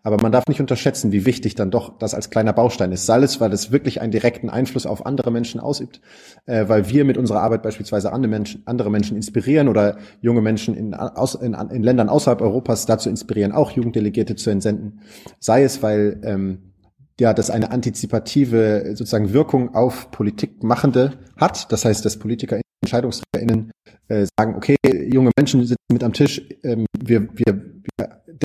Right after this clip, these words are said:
denken uns schon, was die eigentlich von uns fordern und sind deshalb, machen deshalb vielleicht klimagerechtere Politik. Ähm, und genau deshalb würde ich Eva da vollkommen zustimmen. Also es ist ein, oder auch dir, äh, wir sind ein kleines,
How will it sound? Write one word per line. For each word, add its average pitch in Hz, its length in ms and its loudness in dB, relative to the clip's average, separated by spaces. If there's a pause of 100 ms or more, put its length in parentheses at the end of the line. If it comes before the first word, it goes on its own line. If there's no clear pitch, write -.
denken 139 160 -2
uns 127 140 -4
schon, 139 100 2 (100)
was - 140 0
die 117 140 4
eigentlich 110 220 2
von 110 140 0
uns 104 140 2
fordern 143 380 4
und 110 260 -2
sind 110 180 0
deshalb, - 440 2 (260)
machen 107 200 -4
deshalb - 240 0
vielleicht - 520 0
klimagerechtere 104 760 2
Politik. - 580 -4 (540)
Ähm, 101 420 0 (540)
und 107 420 -4 (640)
genau 123 260 4
deshalb 107 240 2
würde 113 140 2
ich - 100 -4
Eva 131 200 2
da 104 140 0
vollkommen 123 360 0
zustimmen. 110 320 0
Also 95 100 0
es 95 140 -4
ist - 100 -6
ein, 101 320 -2
oder 101 160 2
auch 87 120 -2
dir, 139 200 4
äh, - 640 -6
wir 110 80 2
sind 120 140 0
ein 104 160 0
kleines, 120 520 0